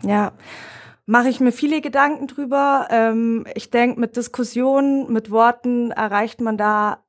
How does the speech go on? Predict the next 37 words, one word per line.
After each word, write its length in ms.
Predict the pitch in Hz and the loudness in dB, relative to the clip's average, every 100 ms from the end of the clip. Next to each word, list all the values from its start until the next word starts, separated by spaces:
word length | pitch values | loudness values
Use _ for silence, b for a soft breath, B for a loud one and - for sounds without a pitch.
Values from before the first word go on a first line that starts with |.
| 202 | -4
sehr 320 | 226 202 190 | 2 2 2
wenig. 520 | 220 285 349 349 _ b b b b | 0 0 -2 -6 _ b b b b
Ich 180 | - - | -14 0
bin 180 | 269 262 | 2 4
auch, 460 | 202 233 240 - | 4 4 2 -4
äh, 400 | - 220 220 214 | -4 0 2 0
dabei 640 | 214 185 208 214 254 269 262 | -2 0 2 4 4 2 0
mit 340 | 233 233 - | -2 -2 -2
anderen 680 | - 233 247 233 233 233 233 | 0 2 2 2 0 0 0
Personen 360 | 233 214 208 220 | -2 -4 -4 0
aus 200 | 220 226 | 0 0
dem 80 | |
Verein. 500 | 220 - - 220 240 | -2 -2 2 2 2
Wir, 240 | 220 214 - | 2 2 0
ähm, 260 | 208 208 | -2 -4
bauen 280 | 202 196 208 | 0 2 2
ein 40 | 208 | 2
Bildungsprojekt 800 | 254 294 285 - 285 277 277 - | 2 2 -2 -4 -4 -4 -6 -6
auf, 380 | 269 277 277 _ b b b b | -4 -4 -8 _ b b b b
ähm, 240 | - 220 220 | -2 0 0
zum 200 | 220 220 | 0 -2
Thema 260 | 240 233 | 2 2
queere 300 | 233 - 240 | 0 -2 -2
Bildung. 560 | 240 247 247 247 247 254 | 2 4 4 4 4 2
Und, 280 | - 214 214 | 0 -2 -2
ähm, 260 | - 208 214 | -2 0 2
da 220 | 208 208 | 4 4
wird 160 | 226 - | 2 2
uns 180 | 226 | -2
immer 180 | - 220 | 0 0
bewusster 580 | 220 220 233 233 - 214 | 0 0 0 0 0 0
so, 340 | 214 214 220 | 0 0 2
es 240 | 214 - - | 2 0 -4
geht 160 | 233 | -6
viel 240 | - 277 254 | 0 0 2
um 120 | 220 | 2
Empathie, 760 | - 214 220 214 - 247 226 | 0 0 -2 -4 0 4 4